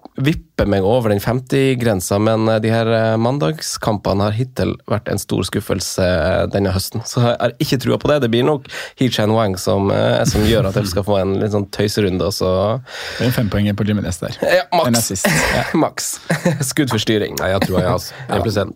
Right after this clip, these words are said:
Speaker 2: Jeg håper det. En pluss en hadde vært fint. Men, eh, du får inn Livramento, sa du. Så det betyr at du er oppe på seks hundre.
Speaker 1: Nei, det, det, ja,
Speaker 2: Nei.
Speaker 1: det er førtién med
Speaker 2: Ja.
Speaker 1: Livramento,
Speaker 2: Førtién
Speaker 1: altså.
Speaker 2: med Livramento,
Speaker 1: Ja.
Speaker 2: ja. For da er du oppe på, det er jo ikke oppdatert her, hvis vi ser på ståa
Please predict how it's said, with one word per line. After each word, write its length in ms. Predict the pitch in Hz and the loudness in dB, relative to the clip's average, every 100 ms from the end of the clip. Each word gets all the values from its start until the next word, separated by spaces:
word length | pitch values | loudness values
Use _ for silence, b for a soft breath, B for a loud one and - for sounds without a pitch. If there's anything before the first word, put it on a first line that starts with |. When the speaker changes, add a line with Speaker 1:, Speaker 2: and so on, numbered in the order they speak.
| _ | _
Speaker 2:
Jeg 60 | - | -6
håper 80 | 120 | -4
det. 60 | 117 | -4
En 120 | - 117 | -2 0
pluss 120 | 120 | 2
en 60 | |
hadde 160 | 110 107 | 2 0
vært 80 | 104 | -4
fint. 200 | - - | -6 -4
Men, 240 | 175 165 160 | 0 2 4
eh, 100 | 156 | 2
du 80 | 147 | 2
får 140 | 147 | 2
inn 60 | 131 | 2
Livramento, 440 | 127 127 104 90 | 2 2 0 -2
sa 80 | 117 | 0
du. 140 | 113 143 - - | 2 0 -4 -6
Så 200 | 135 127 120 | -2 2 2
det 80 | |
betyr 240 | 117 123 120 | 2 2 0
at 80 | 113 | 2
du 80 | |
er 80 | 110 110 | 2 0
oppe 160 | - | -2
på 100 | - 110 | -4 -2
seks 380 | - 120 139 | -2 -2 0
hundre. 240 | 127 104 98 | 0 0 0
Speaker 1:
Nei, 60 | |
det, 140 | 143 - | -4 -4
det, 120 | 147 | -2
ja, 140 | 139 135 | 0 0
Speaker 2:
Nei. 340 | 135 107 135 - | -2 -2 -4 -2
Speaker 1:
det 160 | 143 | 0
er 80 | 127 | 0
førtién 360 | 123 123 120 101 101 107 | 0 0 2 2 2 2
med 440 | 110 95 82 101 107 _ - | 2 2 0 -2 -6 _ -4
Speaker 2:
Ja. 140 | 107 98 | -2 -2
Speaker 1:
Livramento, 460 | 117 95 95 85 - 123 | -2 -2 0 -2 -2 0
Speaker 2:
Førtién 240 | 117 120 | 2 2
Speaker 1:
altså. 40 | 117 | 2
Speaker 2:
med 180 | 110 104 | 2 0
Livramento, 420 | 104 107 104 101 | 0 2 2 2
Speaker 1:
Ja. 0 | |
Speaker 2:
ja. 100 | 104 | -2
For 160 | 107 117 | -2 0
da 80 | |
er 60 | 110 | 0
du 60 | 117 | 0
oppe 240 | 117 - 95 | -4 -6 -6
på, 260 | - 107 | -2 0
det 60 | 107 | 0
er 60 | 107 | 0
jo 80 | 113 | -2
ikke 140 | 98 | -6
oppdatert 360 | 95 101 101 101 | -6 -6 -4 -2
her, 100 | 101 | -2
hvis 140 | 101 | -2
vi 60 | 107 | -2
ser 140 | - | -4
på 180 | 107 101 | -4 -4
ståa 300 | 95 - 92 | -4 -2 0